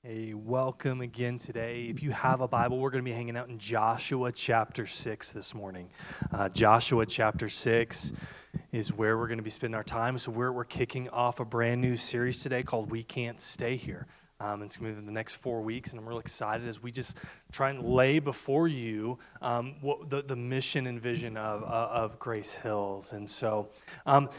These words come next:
the, let me ask you this question real fast, okay? How many of you have ever had, um, maybe, maybe your car or your home,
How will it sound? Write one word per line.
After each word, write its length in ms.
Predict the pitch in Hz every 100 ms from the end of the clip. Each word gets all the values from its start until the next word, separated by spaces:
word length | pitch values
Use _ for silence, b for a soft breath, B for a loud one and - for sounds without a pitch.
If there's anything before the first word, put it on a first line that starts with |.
| B
the, 400 | 175 170 98 - -
let 180 | 180 196
me 140 | 214
ask 180 | 202 208
you 60 |
this 80 | 185
question 340 | - 156 160 156
real 120 | 156
fast, 360 | - 120 127 156
okay? 180 | 160 156
How 180 | 151
many 240 | 208 262 240
of 100 | 170
you 200 | 190 190
have 180 | 165 147
ever 540 | 165 160 170 180 180 B B -
had, 520 | 156 147 135 135 147
um, 360 | 156 143 135 135
maybe, 280 | 151 156 165
maybe 200 | 160 143
your 140 | 120
car 720 | - - 202 202 202 202 202 170
or 180 | 156
your 160 | 135 127
home, 480 | - 190 185 185